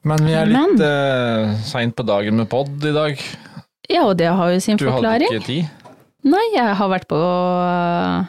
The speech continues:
Speaker 2: vift.
Speaker 1: Ja.
Speaker 2: Ehm, fikk lov til å,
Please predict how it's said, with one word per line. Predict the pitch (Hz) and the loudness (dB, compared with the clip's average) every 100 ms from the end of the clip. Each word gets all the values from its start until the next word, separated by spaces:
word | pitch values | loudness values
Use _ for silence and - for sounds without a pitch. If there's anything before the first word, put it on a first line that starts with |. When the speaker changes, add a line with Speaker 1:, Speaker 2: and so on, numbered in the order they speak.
| - _ | -8 _
Speaker 2:
vift. | - 294 - - - _ _ - | -2 -2 -2 -12 -16 _ _ -4
Speaker 1:
Ja. | 175 - - - - _ _ | -4 -4 -18 -20 -20 _ _
Speaker 2:
Ehm, | 214 220 220 220 220 220 220 214 196 | 0 2 2 2 2 2 2 2 0
fikk | - 247 226 202 | 0 -6 -4 -2
lov | 196 196 - - | -2 -2 -10 -4
til | 208 208 | -2 0
å, | 196 | 0